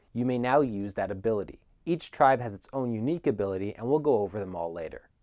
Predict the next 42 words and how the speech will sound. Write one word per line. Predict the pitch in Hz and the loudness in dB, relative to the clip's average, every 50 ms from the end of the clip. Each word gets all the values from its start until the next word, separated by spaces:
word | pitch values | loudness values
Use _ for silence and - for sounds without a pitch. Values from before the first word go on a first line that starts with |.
| _ _ _ _ _ - | _ _ _ _ _ -4
Now | 110 143 170 165 135 120 | 0 2 4 4 4 4
you | 123 120 120 | 4 2 0
must | 120 - - - | -2 -4 -6 -8
discard | 117 - - - 127 117 113 - - _ | -10 -12 -2 0 2 2 2 0 -4 _
all | - 113 135 165 180 | 2 6 8 8 6
cards | 175 - - - 165 165 147 135 - - | 6 2 2 4 6 6 6 4 2 -2
from | - - 123 135 143 | -4 -2 -2 -2 0
your | 151 147 | -2 -2
hand | 135 147 147 127 101 90 90 90 - - - _ _ _ _ | -2 -2 -2 -2 -2 -6 -8 -10 -14 -16 -20 _ _ _ _
that | - 110 | -2 0
were | 113 113 | 2 0
not | 107 104 110 113 - 143 - | 0 0 0 0 -2 -2 -4
part | - - 131 127 123 | -2 2 2 4 4
of | 107 104 | 2 0
your | 110 104 | -2 -4
band | 98 95 101 101 110 117 | -2 -2 -2 -2 -2 -2
of | 123 113 - | -4 -4 -4
allies | - 127 131 117 101 90 90 92 95 98 - - - _ _ _ | -2 0 0 0 0 -2 -2 -4 -6 -8 -12 -16 -20 _ _ _
to | - 117 | -6 -4
the | 104 92 | -4 -4
face-up | - _ 127 139 147 - - 165 143 - | -4 _ -2 -2 0 4 4 4 4 4
row | 127 120 101 90 90 107 - - _ _ _ | 0 0 0 0 -2 -4 -8 -10 _ _ _
by | - 95 92 | 0 2 2
the | 90 104 | 2 -2
game | 104 101 120 123 123 120 101 | -4 -2 -2 -2 -2 -2 -4
board. | 90 78 65 - - _ _ _ _ _ _ _ _ _ _ | -4 -6 -8 -8 -12 _ _ _ _ _ _ _ _ _ _
These | 135 160 170 - | 2 2 2 2
cards | - 127 123 127 - | 2 2 2 4 2
are | 120 107 | 0 -2
now | 104 101 117 131 | 0 2 4 4
available | 135 120 127 123 113 104 95 87 87 90 92 - _ _ _ - | 4 4 4 4 4 2 0 -2 -4 -6 -8 -10 _ _ _ -4
for | - 127 - - | -4 -4 0 8
all | 131 143 151 147 | 10 10 10 10
players | - - 123 123 127 - | 6 2 0 0 0 -2
to | - 127 | -4 -10
pick | - - 180 170 - | -2 -2 -2 -2 0
from | _ - 101 92 90 101 101 - _ _ | _ -4 -4 -2 -4 -8 -12 -14 _ _
when | 127 127 123 | 0 0 0
recruiting | 123 120 - - - 98 85 92 | 0 -2 -4 -6 -8 -8 -8 -8
an | 92 95 101 104 | -8 -8 -6 -6
ally. | 98 98 90 76 64 - - - - _ _ _ _ _ _ _ - | -4 -4 -4 -4 -6 -8 -12 -16 -20 _ _ _ _ _ _ _ -2
Finally, | - 147 151 156 147 117 95 92 113 - | 0 2 4 4 2 2 0 -2 -6 -8